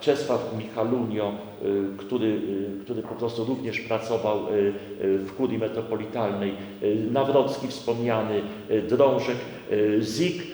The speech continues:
i jeszcze, jeszcze, prawda, o, o, o jednym, jeśli dobrze pamiętam, Ziemiański? Ziemiański po prostu. Tak, długie, długie lata, właśnie długie lata, nadal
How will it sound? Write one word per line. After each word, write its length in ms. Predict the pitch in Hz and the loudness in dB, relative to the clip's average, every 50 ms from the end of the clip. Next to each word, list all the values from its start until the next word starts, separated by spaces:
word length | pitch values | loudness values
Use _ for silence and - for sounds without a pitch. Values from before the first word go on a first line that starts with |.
| - - - | -12 -6 -2
i 60 | 156 | 4
jeszcze, 340 | 156 156 151 156 151 143 131 | 4 4 4 4 2 0 2
jeszcze, 300 | 131 127 120 - - 117 | 2 2 2 2 -2 -4
prawda, 400 | - - 113 113 110 113 110 107 - | 0 0 0 2 2 2 0 0 2
o, 180 | 104 101 101 98 - - - - - | 0 0 0 -2 -6 -10 -12 -6 0
o, 320 | 113 110 107 110 107 107 110 | 0 2 2 2 2 2 2
o 40 | |
jednym, 500 | 107 107 120 123 - - - 110 107 104 104 - - - - - - - - | 4 4 4 2 2 2 0 -2 -2 -2 -4 -6 -10 -14 -16 -16 -18 -14 -8
jeśli 300 | 107 107 104 - - - | -8 -8 -8 -8 -10 -8
dobrze 300 | 104 117 120 120 113 113 | -6 -6 -6 -6 -8 -10
pamiętam, 480 | 104 - - 107 104 98 - - - - | -10 -10 -12 -12 -12 -14 -16 -16 -16 -12
Ziemiański? 760 | - 113 107 101 98 95 92 98 - - - - - - 147 165 175 - - - - - - - - - - - - - - - - - - 101 | -10 -10 -8 -8 -8 -10 -10 -12 -14 -16 -18 -18 -18 -16 -16 -16 -16 -16 -18 -20 -20 -20 -20 -20 -18 -18 -16 -16 -16 -16 -16 -16 -16 -14 -12 -6
Ziemiański 680 | - 127 135 131 135 135 123 113 101 - - - 107 | 0 0 0 2 4 4 4 4 2 -2 -4 -6 -6
po 120 | 101 101 104 | -4 -4 -4
prostu. 260 | 98 - 104 95 - - 127 117 107 101 - - - - - - - - - - - - - | -4 -4 -6 -6 -6 -6 -8 -8 -10 -12 -14 -14 -16 -18 -18 -18 -18 -18 -18 -20 -12 -4 -2
Tak, 200 | 135 113 98 87 80 - - - - - | 0 0 0 -2 -4 -6 -8 -10 -8 0
długie, 320 | 120 151 170 160 147 143 | 2 2 2 2 2 0
długie 360 | - 139 147 165 160 147 139 131 | 2 4 2 2 4 4 4 6
lata, 340 | 131 135 135 135 135 117 | 8 8 6 6 4 2
właśnie 240 | 110 110 104 - 110 | 2 0 0 -2 -4
długie 320 | 101 131 151 151 - 123 120 | -2 -2 -2 0 0 0 2
lata, 400 | 123 127 120 123 127 123 120 120 | 2 2 2 2 0 0 0 2
nadal 400 | 123 160 190 - 131 117 107 | 4 4 4 6 6 4 4